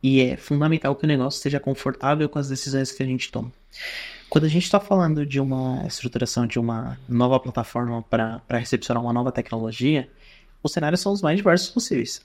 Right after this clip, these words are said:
A gente tem desde a contratação de um terceiro pra fazer a estruturação interna, até a contratação de um terceiro pra fazer o outsourcing disso. A gente tem isso como, como ias e pas ao mesmo tempo, como ias e pas e sas ao mesmo tempo, muitas vezes.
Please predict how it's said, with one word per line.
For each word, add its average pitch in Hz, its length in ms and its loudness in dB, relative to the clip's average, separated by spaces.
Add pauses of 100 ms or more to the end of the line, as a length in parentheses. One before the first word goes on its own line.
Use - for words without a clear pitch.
A 135 80 2
gente 143 260 2
tem 135 160 2
desde 131 320 2
a 156 120 2
contratação 131 600 -2
de 131 80 -2
um 131 120 -2
terceiro 123 400 0
pra 127 120 -2
fazer 123 200 -4
a - 20 -6
estruturação - 540 -4
interna, 113 440 2 (560)
até 139 720 2
a 143 300 -4
contratação 139 640 -2
de 139 100 -4
um 139 60 -2
terceiro 139 400 0
pra 151 100 0
fazer 143 240 0
o 147 60 -6
outsourcing 151 500 0
disso. - 400 -4
A - 80 -8
gente 123 260 -2
tem 123 200 4
isso 123 180 -2
como, 117 540 -2
como 120 280 2
ias 135 440 4
e 127 80 2
pas 135 400 0
ao 127 100 0
mesmo 123 240 0
tempo, 131 380 0
como 127 240 2
ias 135 320 4
e 135 60 2
pas 127 260 0
e 139 40 -8
sas 143 380 2
ao 135 80 2
mesmo 123 240 0
tempo, 123 340 -2
muitas 117 320 -2
vezes. 127 440 -2